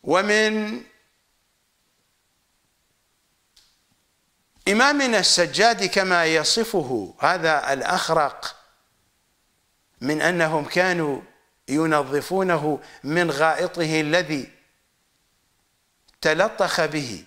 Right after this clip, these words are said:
فمن الذي كان ينظف الإمام السجاد بعد ذلك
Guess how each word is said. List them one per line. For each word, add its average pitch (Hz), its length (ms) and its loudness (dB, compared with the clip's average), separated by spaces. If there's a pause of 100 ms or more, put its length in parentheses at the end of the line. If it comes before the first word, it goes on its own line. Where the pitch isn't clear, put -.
(1120)
فمن 247 340 0
الذي 214 380 2
كان 175 520 2 (320)
ينظف 180 680 0
الإمام 170 540 0
السجاد 170 680 0
بعد 147 260 0
ذلك 170 760 -2